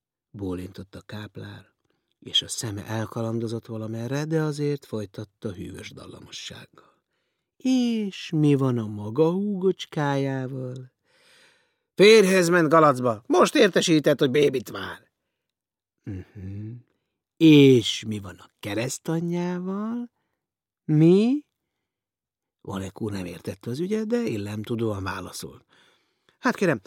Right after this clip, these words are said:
a galaci révkapitány feleségét szemelték ki, nagyon tekintélyes úrhölgy arrafelé. Azt írja a sógorom,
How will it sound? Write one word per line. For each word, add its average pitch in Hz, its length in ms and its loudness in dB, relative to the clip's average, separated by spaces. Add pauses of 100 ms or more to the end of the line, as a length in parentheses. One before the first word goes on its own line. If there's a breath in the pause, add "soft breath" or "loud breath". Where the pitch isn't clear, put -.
(140 soft breath)
a 170 100 -2
galaci 226 380 4
révkapitány 160 760 2
feleségét 147 720 2
szemelték 151 680 2
ki, 233 120 -2
nagyon 269 500 4
tekintélyes 127 1000 -2
úrhölgy 131 720 0 (100)
arrafelé. 143 600 0 (340 loud breath)
Azt - 260 2
írja 196 220 8
a 127 60 2
sógorom, 269 640 6